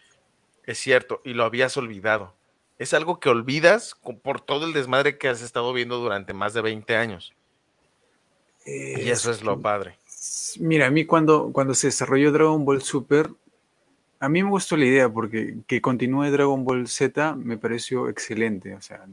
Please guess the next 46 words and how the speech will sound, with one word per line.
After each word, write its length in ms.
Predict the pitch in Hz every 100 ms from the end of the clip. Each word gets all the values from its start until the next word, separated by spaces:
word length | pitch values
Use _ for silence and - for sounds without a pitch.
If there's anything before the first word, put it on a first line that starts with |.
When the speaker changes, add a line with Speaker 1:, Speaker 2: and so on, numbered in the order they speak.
| -
Speaker 2:
no 180 | 117 123
te 80 | 135
voy 180 | 131 131
a 20 |
decir 240 | 127 123
que 100 | 110
no, 340 | 110 127 147 143
no, 260 | 139 135 127
es 160 | -
una 120 | 123
porquería, 560 | 110 117 - 107 120 113
que 140 | - 101
por 180 | 104 - -
qué 280 | 123 117 113
tiene 200 | 113 107
que 60 | 101
continuar, 500 | 107 98 104 120 120
debió 280 | 113 113 113
morir 360 | 110 110 110
en 100 | 107
Dragon 300 | 104 107 104
Ball, 240 | 101 101 - _ - - - _ -
eh, 360 | 113 104 104 113
Z 640 | - 139 143 117 113 113
o 160 | 104 104
Dragon 340 | 107 107 104
Ball. 280 | 110 123 - -
No, 280 | 101 143 175
no, 120 | 170
no, 100 | 135
a 80 | 110
mí 280 | 135 151 143 _ _
me 100 | 107
parece 380 | - 107 117 113
fantástico 640 | - 107 107 123 - 120
que 120 | - 107
la 80 | 101
continúen. 560 | 98 95 110 127 98 _ _ _ _ _ _ - _ _ _ _
Pero 380 | 123 120 120 120
yo 160 | 123
creo 180 | 127 135
que 100 | 135
deberían 380 | 117 117 120 127
encontrar 320 | 117 113 123
un 120 | 123
equilibrio 840 | 117 107 113 127 127 120 131 196